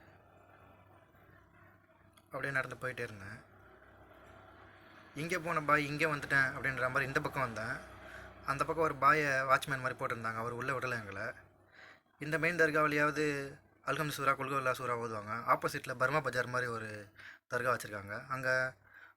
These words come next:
நூறு ரூபாய் தான் ஃபாத்தியான்னு சொல்லிட்டு கூப்பிடுவாங்க. நம்ம அங்க போக மாட்டோம். நம்ம வழக்கமா வாங்குற பூந்தி கடையில வந்து பூந்தி வாங்கினோம். ஒரு கிலோ கேட்டோம். அந்த பாய் பார்த்தா ஒரு மாதிரி பிரி-,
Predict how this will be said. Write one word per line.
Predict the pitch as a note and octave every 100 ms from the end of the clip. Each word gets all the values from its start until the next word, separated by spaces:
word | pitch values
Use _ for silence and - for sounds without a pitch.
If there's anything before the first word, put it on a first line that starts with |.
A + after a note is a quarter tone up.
| -
நூறு | D3
ரூபாய் | D#3+ D3+
தான் | D3
ஃபாத்தியான்னு | C#3+ C3+ C#3 C3
சொல்லிட்டு | C3+ B2
கூப்பிடுவாங்க. | B2+ A#2 A2+
நம்ம | A#2 B2 A#2+
அங்க | B2
போக | A#2 B2+
மாட்டோம். | A#2 G#2 G#2+ C#3 -
நம்ம | C3+ C#3 C#3
வழக்கமா | E3 E3 D3+ C#3
வாங்குற | C3 B2
பூந்தி | B2 B2 C#3+ C#3+
கடையில | B2+ A#2+ A#2+
வந்து | B2
பூந்தி | C3 C3+ A2+
வாங்கினோம். | A2 G2 G#2+ A#2 _ - - - -
ஒரு | - C#3
கிலோ | D3 D#3+
கேட்டோம். | D3 B2+ A2+ C3 -
அந்த | C3+ C3
பாய் | B2+ C#3+ D3+
பார்த்தா | C3+ C3+ C#3+
ஒரு | C3
மாதிரி | C3 C#3+ D3
பிரி-, | C#3+ C#3+